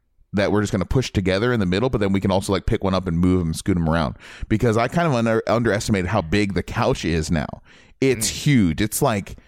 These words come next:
Speaker 1: maybe, like, end to end, it's, like, fifteen feet, maybe. Seriously.
Speaker 2: Wow.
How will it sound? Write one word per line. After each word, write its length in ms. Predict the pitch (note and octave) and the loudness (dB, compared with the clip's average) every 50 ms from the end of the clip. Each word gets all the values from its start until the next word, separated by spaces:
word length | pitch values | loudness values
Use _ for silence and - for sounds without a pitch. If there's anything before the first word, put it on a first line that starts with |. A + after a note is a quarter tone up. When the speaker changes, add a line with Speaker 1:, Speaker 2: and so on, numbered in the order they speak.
| _ _ _ _ _ _ - - | _ _ _ _ _ _ -6 0
Speaker 1:
maybe, 260 | A#2 A#2+ A#2+ A#2+ A#2 | 0 2 4 4 4
like, 200 | A2 G#2+ G#2 - - | 2 2 0 -2 -2
end 220 | A2 A2+ A#2 A#2+ | 0 0 2 2
to 100 | B2 - | 0 0
end, 180 | - G2 A2 A#2+ | 0 0 0 2
it's, 120 | A2+ - | 0 0
like, 100 | G#2+ F2+ | -2 -4
fifteen 460 | - - - G#2 - - - G#2 F2+ | -2 0 0 0 0 2 2 2 2
feet, 240 | E2+ - F#2+ D#2+ B1 | 2 2 0 0 2
maybe. 260 | D#2 D#2 C#2 C2+ C#2+ D2+ | 2 0 0 -2 -4 -4
Seriously. 540 | - - A#2+ G#2+ F#2+ F2 - E2+ D#2 F2 G2 - _ _ _ - | -2 0 2 2 2 0 -2 -4 -4 -6 -8 -12 _ _ _ -18
Speaker 2:
Wow. 500 | - F2+ F2+ G2 G#2 G#2+ G#2 G#2+ A2 | -14 -10 -8 -6 -4 -4 -4 -6 -6